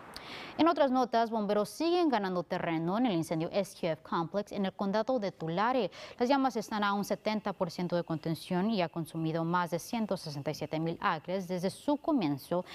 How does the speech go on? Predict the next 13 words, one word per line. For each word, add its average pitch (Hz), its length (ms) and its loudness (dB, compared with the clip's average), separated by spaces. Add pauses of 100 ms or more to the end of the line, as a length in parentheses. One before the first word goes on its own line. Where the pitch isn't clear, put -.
(180)
a 247 60 0
mediados 190 560 2
de 202 60 0
agosto. 214 680 0
Las 156 160 -2
llamas 147 260 -2
siguen 262 520 -2
más 156 180 -6
activas 156 480 -4
en 160 80 -2
la 143 100 0
región 156 380 -4
norte, 156 440 -2